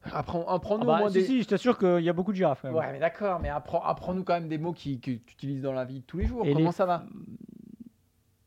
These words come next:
Speaker 2: Ah, ça, je crois que je le sais. Ah, euh, ca-, ah, si, j'en ai un. Euh, merde. Euh,
Speaker 1: Ouais, mais me sors pas. Non, mais me
Speaker 2: non,
Speaker 1: sors
Speaker 2: non,
Speaker 1: pas
Speaker 2: bien-,
Speaker 1: facochère,
Speaker 2: bien-,
Speaker 1: euh.
Speaker 2: bienvenue, c'est
Speaker 1: Ah, bah, d'accord.
Speaker 2: ca-, c'est pas cario-, non, c'est un truc comme ça. Ah, bah, j'avais bienvenue, je l'ai plus.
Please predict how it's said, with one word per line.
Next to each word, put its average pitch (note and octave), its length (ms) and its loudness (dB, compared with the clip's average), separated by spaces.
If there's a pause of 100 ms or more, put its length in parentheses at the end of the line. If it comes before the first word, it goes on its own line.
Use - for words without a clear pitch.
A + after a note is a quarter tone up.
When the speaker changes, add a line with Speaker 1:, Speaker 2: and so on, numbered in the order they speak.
(220)
Speaker 2:
Ah, F3+ 80 -14 (160)
ça, A#2+ 80 -8
je - 100 -14
crois A2 120 -8
que G2 80 -8
je G2+ 40 -8
le G#2+ 80 -4
sais. - 220 -10 (100)
Ah, D3+ 200 4
euh, C#3+ 220 2
ca-, F#3 200 2
ah, D#3 100 2
si, G#3+ 160 -2
j'en E3+ 160 2
ai D#3+ 60 -2
un. D#3+ 160 0
Euh, B2 260 0
merde. A#2 380 -2 (760)
Euh, A#2 320 -2
Speaker 1:
Ouais, B2+ 80 -2
mais B2+ 100 -2
me D3 100 -4
sors D3 160 -10
pas. C#3+ 240 -6 (100)
Non, C#3+ 120 -4
mais A2+ 100 -6
me C3 120 -4
Speaker 2:
non, D3+ 80 -2
Speaker 1:
sors F#3 40 0
Speaker 2:
non, G3+ 100 2
Speaker 1:
pas G3 60 4
Speaker 2:
bien-, D#3 200 0
Speaker 1:
facochère, D#3 320 0
Speaker 2:
bien-, E3+ 100 0
Speaker 1:
euh. - 40 2
Speaker 2:
bienvenue, F3+ 420 6
c'est E3+ 520 0 (880)
Speaker 1:
Ah, F#3 460 0 (160)
bah, A2 80 -12
d'accord. A2 220 -18
Speaker 2:
ca-, D#3+ 180 6
c'est - 160 -14
pas F#3 100 2
cario-, D3 420 -2 (380)
non, D3 200 0
c'est C3+ 120 -6
un B2+ 40 -2
truc - 180 -8
comme C3+ 160 -4
ça. C3 200 -8 (960)
Ah, D#3+ 80 4
bah, A#2+ 80 0
j'avais A2+ 220 -4
bienvenue, A#2+ 340 -4
je A#2 80 -8
l'ai A2+ 80 -4
plus. A2 220 -8